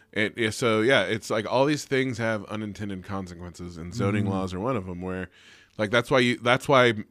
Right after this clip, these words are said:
Speaker 1: downtown is so cool, because you have houses like ours, and then you have an apart-, like, a, you have an eight-unit
Speaker 2: Mm-hmm.
Speaker 1: apartment complex next to it.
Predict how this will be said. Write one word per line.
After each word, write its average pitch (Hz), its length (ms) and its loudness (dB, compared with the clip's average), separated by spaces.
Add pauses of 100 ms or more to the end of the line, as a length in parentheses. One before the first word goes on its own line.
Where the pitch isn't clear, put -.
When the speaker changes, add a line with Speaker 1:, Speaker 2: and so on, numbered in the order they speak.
(200)
Speaker 1:
downtown 117 640 4
is 98 100 -4
so 101 200 -4
cool, 156 340 2
because 107 540 0 (420)
you 120 160 0
have 120 480 6
houses 117 480 2
like 104 160 -2
ours, 98 500 4 (360)
and 107 80 -2
then 110 80 2
you 110 80 4
have 104 100 2
an 104 80 -2
apart-, 107 340 0
like, 101 180 0
a, 95 100 0
you 104 140 0
have 107 120 0
an - 140 -2
eight-unit 117 500 0
Speaker 2:
Mm-hmm. 123 120 2
Speaker 1:
apartment 113 320 2
complex 92 460 -4
next 101 260 -4
to 76 160 -8
it. - 120 -12